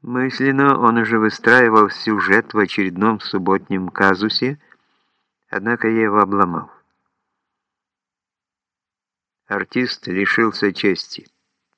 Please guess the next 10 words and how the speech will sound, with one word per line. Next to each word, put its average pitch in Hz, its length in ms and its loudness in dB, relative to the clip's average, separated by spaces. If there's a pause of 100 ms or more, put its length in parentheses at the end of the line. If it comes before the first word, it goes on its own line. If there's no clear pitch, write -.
(340)
не 101 100 -12
моргнув 98 520 -4
глазом, 98 440 0
объявил 92 600 -4
я. 87 260 -10 (2000)
«Не, 104 640 -2
ребята, 113 480 2
ну 117 200 4
вы 123 160 2
что? - 480 -4